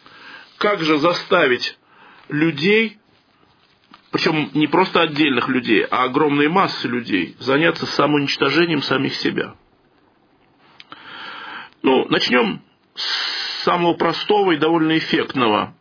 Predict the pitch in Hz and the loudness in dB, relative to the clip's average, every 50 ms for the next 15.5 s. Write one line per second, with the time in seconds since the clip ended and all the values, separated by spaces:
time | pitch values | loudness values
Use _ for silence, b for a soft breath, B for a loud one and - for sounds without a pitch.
0 | _ - - 147 165 185 - 190 170 165 160 147 147 - 175 170 - - 151 151 | _ -4 0 2 2 2 2 2 2 2 2 0 0 -2 -4 -2 -2 0 0 2
1 | 147 143 139 139 131 - - - - 156 156 156 156 147 135 127 - 135 135 139 | 2 2 2 0 -2 -4 -6 0 2 4 4 4 4 2 0 0 -2 0 0 0
2 | 135 - - 131 127 127 131 127 139 139 135 131 104 - - - - - - - | -2 0 0 0 2 2 2 2 2 2 2 0 -2 -2 -4 -8 -10 -8 -6 -4
3 | - - - 113 98 110 92 - - - - - - _ _ _ _ _ B B | -2 2 2 2 2 2 0 0 -4 -8 -10 -14 -20 _ _ _ _ _ B B
4 | B B B B B B B B B B B B B B B - 143 - - 190 | B B B B B B B B B B B B B B B -4 -4 -2 0 -2
5 | - - 247 240 226 214 208 190 170 - 180 180 180 - 190 190 190 - 233 214 | 0 2 2 2 4 4 4 2 2 0 -2 -2 0 0 0 0 2 2 2 2
6 | 190 175 156 170 185 185 - - 175 151 175 170 - - 196 175 165 - 160 160 | 2 2 2 2 0 0 0 -2 -2 0 0 0 0 0 0 0 2 0 2 2
7 | 160 156 151 143 151 156 160 156 151 151 151 147 - - 175 170 160 - - 156 | 2 2 2 2 2 2 2 2 2 2 0 0 0 0 0 0 -2 -2 0 0
8 | 151 147 143 113 90 - 87 - - - - _ _ _ _ _ _ _ _ _ | 2 2 2 0 0 -2 -4 -8 -10 -18 -20 _ _ _ _ _ _ _ _ _
9 | _ _ _ _ _ B B B B B B B B B B - 143 156 147 165 | _ _ _ _ _ B B B B B B B B B B 0 0 2 2 2
10 | 196 214 226 233 214 196 180 170 165 160 156 123 127 127 123 120 - - - - | 2 4 4 2 2 2 2 2 2 2 2 2 2 2 2 0 0 -2 -2 0
11 | - 175 165 165 151 - - - - - 127 123 151 147 - - 175 175 170 - | 0 0 0 0 -2 -2 -6 -12 -12 -8 -2 -2 -2 0 0 2 2 2 2 2
12 | 143 131 139 147 160 151 - - - 117 120 - 123 131 147 143 135 120 120 120 | 2 2 2 2 2 0 0 -2 -2 -2 0 0 2 2 2 2 2 2 0 2
13 | 123 123 120 113 120 135 139 - - - _ B B B B B B B B B | 2 0 2 2 0 0 -2 -2 -14 -18 _ B B B B B B B B B
14 | B - - 151 160 180 202 240 - - - 165 151 165 156 170 170 180 226 196 | B -2 0 2 2 2 2 2 2 0 0 0 0 0 0 0 0 0 0 2
15 | 185 170 151 135 135 131 - - 135 - | 2 2 2 2 0 0 0 -4 -4 -6